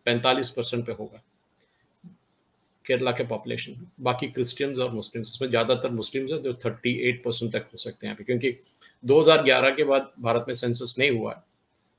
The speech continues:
अभी हम हैं दो हज़ार बाईस में। तो आप दस साल का जो, अ, reduction in figure है, क्योंकि केरला में न्यू, जो हिंदू families हैं, उनको एक या दो बच्चे होते हैं बस।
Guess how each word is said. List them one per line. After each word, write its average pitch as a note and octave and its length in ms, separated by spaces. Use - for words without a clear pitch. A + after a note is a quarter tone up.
अभी B2+ 140
हम A#2+ 200
हैं B2 200
दो A#2 180
हज़ार A#2 240
बाईस G#2 400
में। A#2+ 120
तो C3 80
आप C3 340
दस C3 180
साल C3+ 180
का B2+ 100
जो, B2+ 420
अ, A#2 180
reduction A#2+ 460
in C3+ 120
figure A#2+ 260
है, C3+ 60
क्योंकि F3+ 240
केरला C#3+ 320
में D3+ 140
न्यू, C3 300
जो B2+ 160
हिंदू C3 240
families B2+ 360
हैं, C#3+ 80
उनको B2+ 140
एक C#3+ 240
या C3 60
दो A#2 180
बच्चे A2 260
होते G#2+ 200
हैं G#2+ 80
बस। - 320